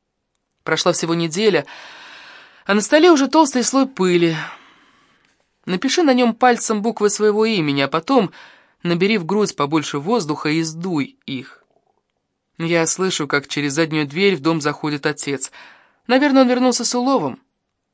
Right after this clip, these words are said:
Может быть, это обломок крыла самолёта, подбитого в войну. Или виноградная лоза с усиками, с которых стекают грозди капель. Или рыба,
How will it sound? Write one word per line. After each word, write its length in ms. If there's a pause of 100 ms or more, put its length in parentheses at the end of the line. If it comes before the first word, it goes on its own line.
(100)
Может 360
быть, 180
это 160
обломок 400
крыла 280
самолёта, 580
подбитого 500
в 40
войну. 440 (540)
Или 280 (460)
виноградная 560
лоза 340
с 120
усиками, 520 (280)
с 100
которых 400
стекают 480
грозди 420
капель. 540 (720)
Или 200
рыба, 420